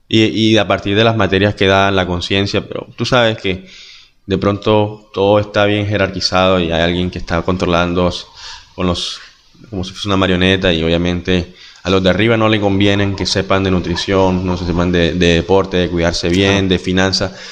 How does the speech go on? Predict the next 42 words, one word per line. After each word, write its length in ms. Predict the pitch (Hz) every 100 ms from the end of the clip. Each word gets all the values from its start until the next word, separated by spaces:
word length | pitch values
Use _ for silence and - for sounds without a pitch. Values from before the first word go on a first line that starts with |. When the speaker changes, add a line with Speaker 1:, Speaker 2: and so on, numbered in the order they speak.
| - -
Speaker 1:
porque 580 | 113 113 113 - - -
quieren 180 | 123 131
que 80 | 151
la 80 | 139
gente 200 | 139 143
se 120 | 143
endeude, 480 | 131 143 170 151 80
quieren 200 | 104 120
que 60 |
la 80 | 131
gente 160 | 127 127
se 100 | 127
endeude, 500 | 120 123 135 135 131
quieren 220 | 110 107 113
que 60 |
la 80 | 113
gente, 440 | 113 110 120 117 117 - - - _
eh, 300 | - 98 98
tenga 200 | 101 107
malos 240 | 110 113 113
hábitos 340 | 117 117 117
para 200 | 113 98
que 100 | 95
luego 260 | 95 98 95
compren 360 | 110 113 107
a 60 | 107
las 120 | 101
compañías 320 | 104 98 98
de 80 | 104
seguro 760 | 98 101 113 117 113 113 110 113 - -
y 100 | 101
luego 260 | 98 98 101
también 500 | 101 101 101 101 98 -
a 100 | 92
la, 100 | 92 78
a 60 |
la, 100 | 87 78
compren 420 | - 98 101 104
sus, 560 | - 95 92 - - - _ - - - _ _ -
sus 120 | - 98
medicinas 800 | 98 92 - 123 120 117 113 110
y, 180 | 95